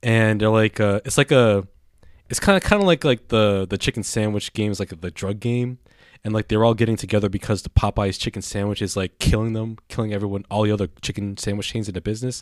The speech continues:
like Chick-fil-A, Church's, um, and all that. So they get together to try to find out, figure out a way to take down Popeyes.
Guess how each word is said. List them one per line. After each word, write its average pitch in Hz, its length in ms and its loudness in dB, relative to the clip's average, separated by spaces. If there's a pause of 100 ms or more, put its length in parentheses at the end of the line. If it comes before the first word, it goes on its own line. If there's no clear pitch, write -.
(320)
like - 140 -14
Chick-fil-A, 101 840 -4
Church's, 98 880 -6 (440)
um, 92 640 -6
and 95 120 -8
all 95 160 -2
that. 98 380 -2 (280)
So - 180 4
they 113 120 4
get 135 160 2
together 110 580 4
to - 160 -14
try 107 240 0
to 98 80 0
find 107 280 -2
out, 107 160 -2
figure 117 220 2
out 98 80 -4
a 95 40 -6
way 107 180 2
to 95 80 0
take 110 200 -6
down 92 160 -6
Popeyes. 71 720 -2